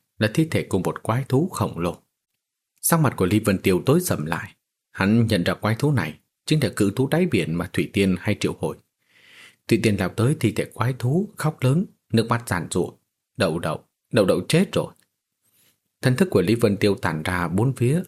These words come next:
lòng đầy chấn kinh. Không chỉ có đậu đậu, mà trong phạm vi trăm dặm còn có hơn ba mươi cỗ thi thể cự thú biển sâu. Lý Vân Tiêu quan sát cẩn thận,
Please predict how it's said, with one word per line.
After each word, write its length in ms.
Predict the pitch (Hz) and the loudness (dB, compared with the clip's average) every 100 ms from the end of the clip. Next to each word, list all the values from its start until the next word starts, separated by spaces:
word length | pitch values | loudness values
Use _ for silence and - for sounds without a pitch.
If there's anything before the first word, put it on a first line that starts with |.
| _ - | _ -4
lòng 320 | 107 104 101 | 0 2 2
đầy 100 | 101 | 0
chấn 240 | 95 131 135 | 0 -2 0
kinh. 200 | 131 123 - _ _ _ _ | 0 -2 -8 _ _ _ _
Không 200 | _ 165 156 | _ 0 4
chỉ 100 | 107 | 4
có 100 | 180 175 | 4 2
đậu 180 | 85 | 2
đậu, 280 | 80 76 - _ _ _ - | 0 -2 -4 _ _ _ -2
mà 280 | 120 117 117 | 2 2 2
trong 120 | 147 | -2
phạm 200 | - 101 | -2 -2
vi 140 | 131 127 | -2 0
trăm 200 | 156 147 | 0 2
dặm 280 | 107 78 - _ - | 0 -4 -8 _ -2
còn 220 | 92 87 | 0 0
có 100 | 117 | 0
hơn 220 | 110 98 | 0 2
ba 120 | 123 127 | 2 2
mươi 180 | 131 127 | 2 0
cỗ 160 | 139 135 | -2 0
thi 140 | 160 | -2
thể 180 | - - | -2 -4
cự 220 | - 101 | 0 0
thú 180 | - 170 | 2 0
biển 200 | 113 78 80 | 2 0 -2
sâu. 240 | 113 113 - _ _ _ _ _ _ _ _ _ _ | -2 -2 -6 _ _ _ _ _ _ _ _ _ _
Lý 100 | 110 | 0
Vân 120 | 98 92 | 2 2
Tiêu 120 | 92 | 0
quan 200 | - 90 | 0 -4
sát 280 | 85 135 - | -2 -4 -2
cẩn 200 | - 78 | -4 -4
thận, 180 | - | -4